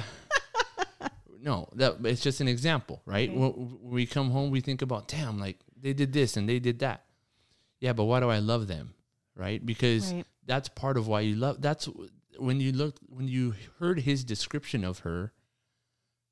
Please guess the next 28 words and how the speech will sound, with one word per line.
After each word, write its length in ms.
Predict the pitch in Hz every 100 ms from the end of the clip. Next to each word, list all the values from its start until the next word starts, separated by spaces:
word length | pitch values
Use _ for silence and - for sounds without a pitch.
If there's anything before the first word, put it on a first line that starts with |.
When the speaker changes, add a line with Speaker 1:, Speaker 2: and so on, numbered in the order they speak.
| _ -
Speaker 1:
it 80 | 135
was 180 | 123
part 340 | - - 170 160
of 200 | 113 - 113
why 480 | 107 104 104 98 - _ _ _
he 160 | - 117
loves 280 | 107 95
her. 260 | 107 87 - _ _
She 220 | - - 143
can't 280 | 151 143
close 260 | - 143 139
a 40 |
damn 380 | 131 135 139 131 -
cabinet 420 | 143 135 143 135
door. 360 | 165 180 87 - -
Speaker 2:
Right. 320 | 190 185 190 - 202
Speaker 1:
She 180 | -
pick-, 240 | 135 160 -
you 140 | 131
know, 100 | 110
he 180 | 107 165
was 160 | 156 143
the 80 |
one 240 | 131 127 117
picking 320 | 127 - 104
up 140 | 101 -
all 220 | 101 101
the, 300 | 92 80